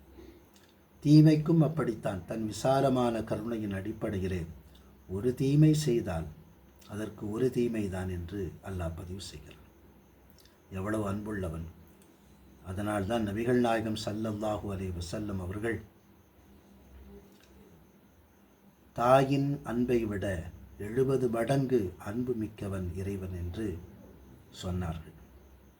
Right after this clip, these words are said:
அந்த அன்புள்ள, கருணையுள்ள, இரக்கமுள்ள இறைவன் எதிர்பார்க்கிறபடி நம்முடைய வாழ்க்கை அமைத்துக் கொள்வது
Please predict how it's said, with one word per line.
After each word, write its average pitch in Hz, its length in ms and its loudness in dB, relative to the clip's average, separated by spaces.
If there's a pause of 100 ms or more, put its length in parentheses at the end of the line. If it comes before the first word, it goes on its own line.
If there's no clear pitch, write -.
(400)
அந்த 110 240 -6
அன்புள்ள, 127 480 2 (280)
கருணையுள்ள, 113 600 0 (180)
இரக்கமுள்ள 110 680 -4 (800)
இறைவன் 135 400 2
எதிர்பார்க்கிறபடி 127 1120 2
நம்முடைய 104 380 -4
வாழ்க்கை 104 380 -4
அமைத்துக் 104 460 -8
கொள்வது 90 400 -6